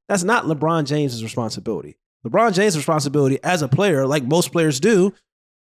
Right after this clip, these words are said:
they recruit other players to try to come <laughs> and play on the same team so they can better their chances of winning a championship. So the whole, like, he chose his team, let's, let's stop. That's, that's so casual, and let's, let's stop the cap because he's not,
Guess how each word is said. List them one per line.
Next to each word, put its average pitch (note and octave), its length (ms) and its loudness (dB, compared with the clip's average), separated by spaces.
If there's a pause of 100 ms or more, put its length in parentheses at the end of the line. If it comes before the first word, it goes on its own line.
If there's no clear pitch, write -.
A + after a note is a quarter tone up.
(180)
they F3 120 0
recruit F#3 440 -4
other F#3+ 160 0
players G#3 520 0
to C#3+ 120 -8
try E3 160 -4
to E3 80 -6
come D#3 420 -6 (300)
<laughs> B3 300 -2
and F#3 140 0
play G#3+ 280 2
on E3+ 100 2
the F3+ 60 0
same E3+ 280 0
team B3 220 -2
so - 120 -4
they C#3+ 100 -2
can D3+ 200 -2
better C3 200 -2
their D3+ 100 -2
chances C#3 260 -2
of D3 100 0
winning D3+ 320 0 (260)
a E3+ 100 0
championship. D#3 580 0
So C#3 60 -8
the D3+ 100 0
whole, G#3+ 200 4
like, F3 180 0
he G#3+ 160 -4
chose G3 360 0
his G3+ 160 -4
team, G3+ 340 -4 (460)
let's, - 380 -2
let's F3+ 180 -2
stop. D#3+ 360 -2
That's, - 340 -2
that's D#3 180 -2
so F3 180 0
casual, C#3 600 -2
and B2 80 -4
let's, C3+ 200 -6
let's C#3+ 140 -4
stop D3+ 220 -6
the A#2+ 80 -6
cap D3+ 340 -4
because - 340 -6 (500)
he's F3+ 220 0
not, F3 340 -2